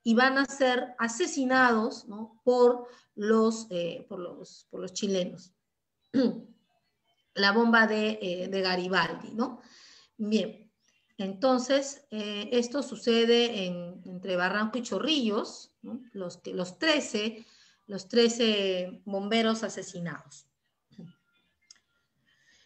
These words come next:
Bien. <coughs> Vamos a encontrar también el soldado desconocido, eh, chileno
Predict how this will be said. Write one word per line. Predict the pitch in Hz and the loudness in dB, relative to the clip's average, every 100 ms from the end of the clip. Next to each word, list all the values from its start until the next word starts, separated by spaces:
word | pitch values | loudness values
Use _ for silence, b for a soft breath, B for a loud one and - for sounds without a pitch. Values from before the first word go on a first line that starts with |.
| b b _ _ | b b _ _
Bien. | 320 349 220 - - _ _ - | 2 2 2 -6 -20 _ _ 4
<coughs> | - - 320 - - 269 - - _ _ - _ _ _ - _ _ - _ - - - _ | 4 6 2 4 4 2 -2 -14 _ _ -20 _ _ _ -20 _ _ -20 _ -20 -20 -20 _
Vamos | 339 381 427 | 4 6 4
a | |
encontrar | 403 285 285 294 | 2 2 4 4
también | 311 294 285 294 285 | 2 2 2 2 0
el | 240 | -2
soldado | 226 214 247 254 269 | 0 2 4 6 4
desconocido, | 247 - 202 196 - 254 254 240 262 - | 2 0 -6 -6 -6 -2 2 4 2 -2
eh, | 202 180 180 180 | -4 -4 -4 -8
chileno | - 208 233 240 214 233 - - | -8 0 4 4 4 0 -6 -20